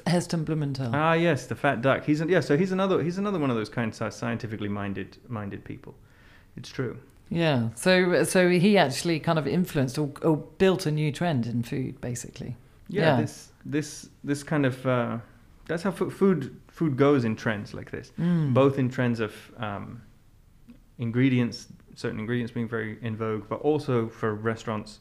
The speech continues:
Speaker 2: the techniques that they use. And within the culinary sphere, it's, it used to not be like this. And this is one of the big things that Spain is very good at, specifically the group of Spanish chefs,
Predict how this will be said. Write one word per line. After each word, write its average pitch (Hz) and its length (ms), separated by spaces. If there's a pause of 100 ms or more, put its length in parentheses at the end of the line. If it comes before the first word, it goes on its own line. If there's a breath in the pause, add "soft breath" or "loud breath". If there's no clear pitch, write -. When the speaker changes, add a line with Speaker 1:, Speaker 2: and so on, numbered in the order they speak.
(460 soft breath)
Speaker 2:
the 113 80
techniques 143 500
that 110 120
they 110 100
use. - 460 (480 soft breath)
And 104 380 (720)
within 131 300
the 135 80
culinary 127 400
sphere, 123 360
it's, 104 160
it 113 340
used 170 360
to 135 60
not 123 260
be 113 120
like 104 260
this. - 240 (480 soft breath)
And 110 80
this 110 80
is 120 60
one 113 120
of 110 40
the 104 80
big 104 180
things 107 180
that 131 120
Spain 135 360
is 107 120
very 104 180
good 113 160
at, - 80
specifically 127 560
the 107 80
group 110 200
of 120 60
Spanish 127 360
chefs, - 380